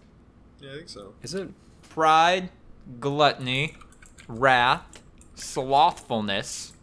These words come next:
Speaker 3: uh, greed.
Speaker 1: I think it's just sloth, but yeah.
Speaker 2: Yeah, <laughs> slothfulness.
Speaker 1: <laughs> Slothfulness seems,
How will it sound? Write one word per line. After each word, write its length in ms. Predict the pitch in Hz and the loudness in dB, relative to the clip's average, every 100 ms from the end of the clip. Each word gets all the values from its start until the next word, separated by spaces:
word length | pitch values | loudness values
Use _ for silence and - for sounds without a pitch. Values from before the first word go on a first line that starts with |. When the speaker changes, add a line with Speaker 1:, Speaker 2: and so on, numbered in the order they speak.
| - | -8
Speaker 3:
uh, 160 | 113 | -6
greed. 680 | 113 110 120 135 139 131 165 | -6 -8 -8 -4 -2 2 2
Speaker 1:
I 20 | 208 | 0
think 100 | - _ - - _ - _ - | -8 _ -20 -20 _ -20 _ -20
it's 80 | - | -20
just 180 | 101 - | -16 -14
sloth, 500 | 107 107 95 - - - | -14 -14 -14 -16 -20 -20
but 160 | 107 | -18
yeah. 180 | 104 117 - | -10 -10 -8
Speaker 2:
Yeah, 300 | - 120 107 | -6 -4 -4
<laughs> 20 | 107 | -4
slothfulness. 1160 | - 139 123 113 - - 131 110 135 143 - | -2 0 0 0 -4 -6 -6 -2 -2 -2 -4
Speaker 1:
<laughs> 260 | - 143 139 | -8 -10 -8
Slothfulness 720 | 143 147 180 185 147 131 127 | -4 4 4 4 -4 -2 -4
seems, 540 | - 123 113 110 - | -6 -8 -8 -12 -16